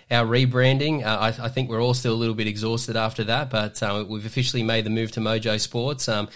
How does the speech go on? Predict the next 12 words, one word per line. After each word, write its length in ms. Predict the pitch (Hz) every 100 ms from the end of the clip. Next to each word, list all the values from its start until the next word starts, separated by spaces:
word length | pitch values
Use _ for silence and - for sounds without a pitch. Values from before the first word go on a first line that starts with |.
| - -
yeah, 80 | 113
it's 100 | 107
pretty 220 | - 117
exciting 380 | 107 - 107 104
to 80 | 104
see 160 | 107
it 40 | 104
all, 140 | 104
all 180 | 110 104
come 220 | - 104
into 100 | 98
play. 320 | - 95 98